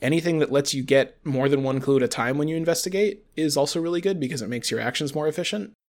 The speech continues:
And then lastly, it's also really good to discover clues without investigating, because sometimes you have locations where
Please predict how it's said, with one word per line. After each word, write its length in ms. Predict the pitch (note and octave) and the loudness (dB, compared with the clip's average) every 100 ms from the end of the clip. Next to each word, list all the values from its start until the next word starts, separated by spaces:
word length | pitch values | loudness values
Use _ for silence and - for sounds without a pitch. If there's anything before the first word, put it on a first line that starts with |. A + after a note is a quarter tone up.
| _ _ _ _ | _ _ _ _
And 520 | B2+ C3 C3 C3+ B2+ | -2 0 0 0 -4
then 500 | C3+ C3 C3 C3 B2+ - | 0 2 2 0 -2 -6
lastly, 840 | - D3 E3 - D3 B2+ A#2+ - _ | 0 4 4 4 4 4 0 -6 _
it's 180 | - C3+ | -6 2
also 180 | E3 F#3 | 4 4
really 220 | E3+ E3 | 2 2
good 160 | D3+ C#3 | 2 2
to 80 | |
discover 580 | B2 A#2+ - - C#3 C#3+ | 2 0 0 2 4 4
clues 300 | C#3 C#3 B2+ | 2 0 0
without 240 | A#2 A#2+ F2+ | 0 -2 -2
investigating, 640 | G#2+ G#2+ - G#2+ G2+ A2 | -4 -6 -6 -6 -8 -10
because 260 | A#2 B2 - | -10 -10 -4
sometimes 380 | C#3 C#3 C#3 | -2 0 2
you 60 | C3+ | 2
have 80 | B2 | 2
locations 520 | B2 - B2 B2+ B2 | 0 0 -2 -2 -4
where 420 | B2 A#2+ A#2 A2+ | 0 2 2 -2